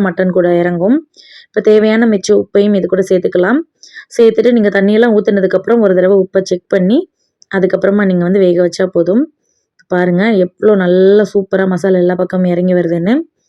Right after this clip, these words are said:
இப்ப மிக்சியில மிச்சம் இருக்கிற மசாலாவையும் கழுவி இது கூட சேர்த்துக்கலாம். சேர்த்துட்டு உங்களுக்கு எந்த அளவுக்கு இந்த குழம்பு திக்னஸா இருக்கணும் அப்படின்றத நீங்களே சூஸ் பண்ணிக்கலாம். உங்களுக்கு நல்லா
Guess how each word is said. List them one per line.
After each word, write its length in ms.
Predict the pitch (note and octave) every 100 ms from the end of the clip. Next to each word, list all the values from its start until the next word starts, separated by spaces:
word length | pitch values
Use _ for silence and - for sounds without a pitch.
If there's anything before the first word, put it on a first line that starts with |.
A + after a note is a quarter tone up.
| _ _ _ _
இப்ப 140 | G3+
மிக்சியில 340 | G3 G3 A3+ G#3+
மிச்சம் 180 | F#3+ F#3+
இருக்கிற 220 | F3+ F#3+ F#3
மசாலாவையும் 480 | F3 F#3 F3 F3 G3+ -
கழுவி 260 | F3+ F3 G#3
இது 80 | E3+
கூட 80 | F3+ F3
சேர்த்துக்கலாம். 440 | E3+ F3 F3 B3 D4 - - - -
சேர்த்துட்டு 320 | C4+ C4 C#4
உங்களுக்கு 280 | B3 A3+ A#3 G#3+
எந்த 200 | A#3 D#4 E4
அளவுக்கு 260 | C4 B3+
இந்த 100 | A3 G3
குழம்பு 200 | G3+ G#3
திக்னஸா 400 | G3 - G3+ G#3 G#3
இருக்கணும் 360 | F#3+ - F#3+ F#3+
அப்படின்றத 420 | E3+ F#3 F3+ F3+ C4 G#3
நீங்களே 260 | G3 G3 F#3+
சூஸ் 160 | F3+ -
பண்ணிக்கலாம். 400 | F3 E3 E3+ E3+ - _ _ -
உங்களுக்கு 240 | F#3 F3+ F3+
நல்லா 200 | A3